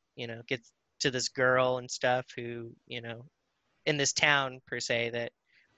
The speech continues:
all these experiments are being done. And it's kinda when we start learning about, like, that's the one drawback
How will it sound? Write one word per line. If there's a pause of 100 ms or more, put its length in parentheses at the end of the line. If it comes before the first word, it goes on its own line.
all
these
experiments
are
being
done.
And
it's
kinda
when
we
start
learning
about,
like,
that's
the
one (180)
drawback